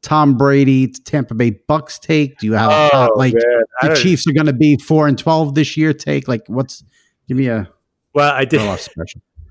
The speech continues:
Speaker 2: <laughs> I did say the other day on Twitter that Magic Johnson was a disappointment because he didn't score enough in his career, and
Speaker 1: Oh
Speaker 2: people
Speaker 1: my
Speaker 2: just
Speaker 1: God! There it is. That is vintage. You actually had one recently.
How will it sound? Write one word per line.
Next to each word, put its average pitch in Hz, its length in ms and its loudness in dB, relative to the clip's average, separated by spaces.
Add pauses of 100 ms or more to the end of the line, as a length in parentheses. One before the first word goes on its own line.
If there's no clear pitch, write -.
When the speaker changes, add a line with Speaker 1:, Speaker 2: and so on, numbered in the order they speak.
(160)
Speaker 2:
<laughs> 202 360 -8 (100)
I 135 80 -2
did 160 300 0
say 147 180 0
the 113 120 0
other 110 180 0
day 107 80 0
on 95 100 -4
Twitter 113 320 -2
that 98 240 -6
Magic 107 320 -6
Johnson 104 340 -4
was 92 120 -10
a 95 40 -8
disappointment 101 760 -8
because 95 160 -14
he - 100 -8
didn't 104 160 -4
score 107 380 -4
enough 92 260 -8
in 92 60 -12
his 85 160 -14
career, 85 360 -16
and 98 200 -14
Speaker 1:
Oh 123 120 -2
Speaker 2:
people 101 160 -4
Speaker 1:
my 90 200 -12
Speaker 2:
just - 160 -18
Speaker 1:
God! 107 380 -4 (260)
There 143 200 0
it 95 80 -6
is. 82 300 -18
That 170 240 2
is 139 160 0
vintage. 127 640 -4
You 220 160 2
actually 285 400 2
had 208 180 0
one 175 260 2
recently. 117 840 0